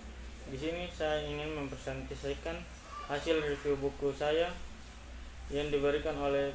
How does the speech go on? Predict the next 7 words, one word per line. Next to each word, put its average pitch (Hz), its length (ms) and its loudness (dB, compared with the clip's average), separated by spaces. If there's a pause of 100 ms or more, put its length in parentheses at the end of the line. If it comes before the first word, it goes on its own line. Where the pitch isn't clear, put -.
Bapak 135 320 2
dosen 156 320 2 (640)
yang 139 160 2
berjudul 151 480 4 (480)
Political 151 800 2 (160)
Science 160 400 2 (640)
Pedagogy. 135 560 4